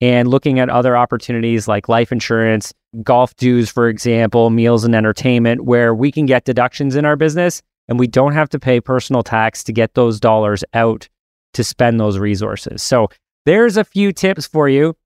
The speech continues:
on how to pay the least amount of tax legally possible.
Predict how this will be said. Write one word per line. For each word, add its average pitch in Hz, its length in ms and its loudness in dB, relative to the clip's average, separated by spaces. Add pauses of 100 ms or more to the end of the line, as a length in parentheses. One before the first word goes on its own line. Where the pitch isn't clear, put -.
(500)
on 127 140 -2
how 151 320 0
to 190 100 0
pay 156 300 0
the 131 100 -2
least 143 320 -2
amount 139 300 0
of 120 40 -4
tax 120 440 -4 (440)
legally 139 440 2
possible. 160 680 0